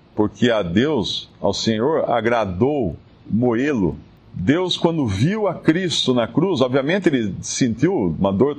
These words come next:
tremenda de ser o seu filho ali, mas o sacrifício de Gri-, de Cristo subiu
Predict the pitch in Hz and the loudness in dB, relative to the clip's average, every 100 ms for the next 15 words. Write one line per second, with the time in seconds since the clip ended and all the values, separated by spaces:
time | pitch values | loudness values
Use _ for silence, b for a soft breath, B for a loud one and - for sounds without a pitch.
0 | - 107 104 139 214 123 95 - 131 123 | -2 0 2 0 2 0 0 0 0 2
1 | 104 131 135 92 110 190 - b b b | 0 0 0 0 0 -2 -6 b b b
2 | b b - - 117 143 156 - - 123 | b b -20 -6 -2 0 -2 -4 -2 2
3 | 160 156 147 127 - 220 226 196 156 107 | 2 2 0 0 -2 -2 0 0 0 0
4 | 143 - 113 - 190 - 131 - 151 110 | 0 -2 -4 -2 -4 -2 -4 0 0 0
5 | 214 247 107 | -2 0 -4